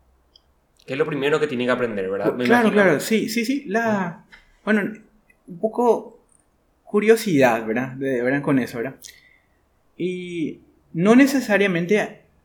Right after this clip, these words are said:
Speaker 2: yo vine del mundo de la informática pero no necesariamente se pueden ir de ese mundo, ¿verdad? Hay, hay gente que viene de otros, de otras áreas, ¿verdad? Es hasta simpático porque mucha de la gente que,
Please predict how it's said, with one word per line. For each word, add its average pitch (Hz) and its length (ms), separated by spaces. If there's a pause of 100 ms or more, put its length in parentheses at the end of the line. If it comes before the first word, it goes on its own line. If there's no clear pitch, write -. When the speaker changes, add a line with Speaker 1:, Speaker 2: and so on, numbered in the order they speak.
Speaker 2:
yo 156 220
vine 165 240
del 170 140
mundo 160 300
de 170 80
la 175 80
informática 180 800 (180)
pero 160 160
no 180 140
necesariamente 196 920
se 156 100
pueden 151 260
ir 143 100
de 151 60
ese 151 140
mundo, 147 300
¿verdad? 117 240
Hay, 143 220
hay 139 80
gente 151 240
que 147 80
viene 139 200
de 139 100
otros, 135 520 (340)
de 127 140
otras 135 260
áreas, 160 260
¿verdad? 127 180 (720)
Es 147 160
hasta 170 200
simpático 185 520
porque 151 400
mucha 151 420
de 165 60
la 160 100
gente 143 340
que, 135 280